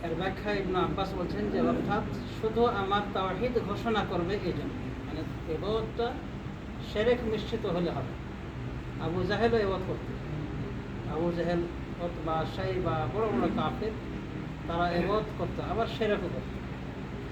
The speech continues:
আর তিনশো ষাটটা মূর্তির নিকটও কি করত? ধন্যায় করত। তাহলে তাদের ইবাদতটা খাঁটিভাবে ছিল, শিরক মিশ্রিত। এই জন্য ইবনে আব্বাস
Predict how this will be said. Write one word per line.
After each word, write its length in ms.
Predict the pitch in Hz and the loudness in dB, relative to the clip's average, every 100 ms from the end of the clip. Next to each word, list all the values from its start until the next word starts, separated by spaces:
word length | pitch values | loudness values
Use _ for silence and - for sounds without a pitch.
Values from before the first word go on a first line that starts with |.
| - - - | -6 -6 -4
আর 60 | 196 190 | -4 -2
তিনশো 260 | 202 208 196 | 0 0 -2
ষাটটা 280 | 214 202 196 | -2 -2 0
মূর্তির 360 | 185 202 220 185 | 0 0 0 2
নিকটও 340 | 185 196 208 277 - - - - - - - - - - - | 2 2 2 0 -2 -6 -6 -6 -6 -6 -8 -8 -8 -8 -4
কি 60 | 220 | -2
করত? 300 | 214 202 202 | 0 0 2
ধন্যায় 260 | 214 180 | 2 2
করত। 200 | 135 123 - - - - - | 2 0 -4 -4 -4 -4 -2
তাহলে 220 | 147 170 196 | 0 0 0
তাদের 300 | 202 196 196 | 0 0 0
ইবাদতটা 420 | 170 185 214 - 247 - | 0 0 0 -2 -2 -2
খাঁটিভাবে 460 | 226 208 262 220 214 | -2 -2 0 2 2
ছিল, 200 | - 170 - - - - - - - - - | 2 0 -2 -4 -6 -4 -4 -4 -4 -4 0
শিরক 380 | 196 240 240 208 | 4 4 4 2
মিশ্রিত। 580 | 185 175 - - - | 0 -2 -4 -4 -4
এই 60 | 165 | -2
জন্য 220 | 196 196 | -2 0
ইবনে 280 | 190 185 190 | 0 0 0
আব্বাস 220 | 185 196 | 0 0